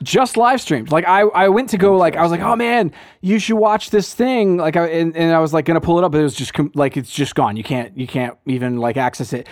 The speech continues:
Speaker 1: In fact, you couldn't rewind more than, like, ten seconds.
Speaker 2: Oh, wow.
Speaker 1: Um,
Speaker 2: That's
Speaker 1: so I think,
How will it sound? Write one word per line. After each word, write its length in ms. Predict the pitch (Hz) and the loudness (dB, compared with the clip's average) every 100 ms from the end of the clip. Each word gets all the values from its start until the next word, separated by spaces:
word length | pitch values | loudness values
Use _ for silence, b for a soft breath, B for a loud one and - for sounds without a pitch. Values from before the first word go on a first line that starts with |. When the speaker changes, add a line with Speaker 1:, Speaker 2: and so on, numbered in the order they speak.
| B | B
Speaker 1:
In 100 | 147 | -4
fact, 280 | 151 180 - | 0 0 0
you 80 | 185 | -2
couldn't 280 | 220 226 196 | 0 0 2
rewind 760 | 165 151 143 147 160 135 135 | 2 2 2 2 2 0 -2
more 300 | 123 143 147 | 0 2 2
than, 180 | 139 147 | 2 0
like, 240 | 131 113 - | 0 -2 -6
ten 300 | - 127 117 | -4 -4 -4
seconds. 600 | - 95 - - - - _ - | -6 -10 -12 -18 -20 -20 _ -14
Speaker 2:
Oh, 120 | 95 | -12
wow. 340 | 90 92 90 82 _ | -8 -8 -8 -12 _
Speaker 1:
Um, 300 | 120 113 110 | -6 -4 -6
Speaker 2:
That's 140 | 107 - | -8 -2
Speaker 1:
so 100 | - | 0
I 40 | |
think, 280 | 196 190 | 0 -2